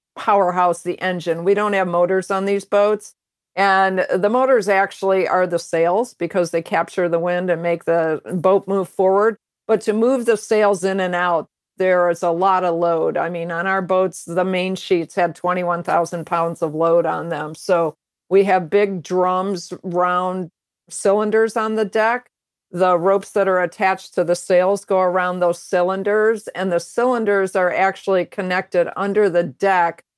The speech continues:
to what look like two sets of, what would they be?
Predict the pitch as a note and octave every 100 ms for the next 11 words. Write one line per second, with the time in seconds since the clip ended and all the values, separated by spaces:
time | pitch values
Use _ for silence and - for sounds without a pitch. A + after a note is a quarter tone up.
0 | _ _ _ A#3+ G#3+ A#3 F#3 A#3 C4 B3
1 | A#3+ G3+ G3 - - G#3+ - A3 G3 -
2 | F3+ F3+ E3 D3+ _ _ _ _ _ _
3 | F3+ G3 G#3+ F#3+ F3 E3+ - F#3 E3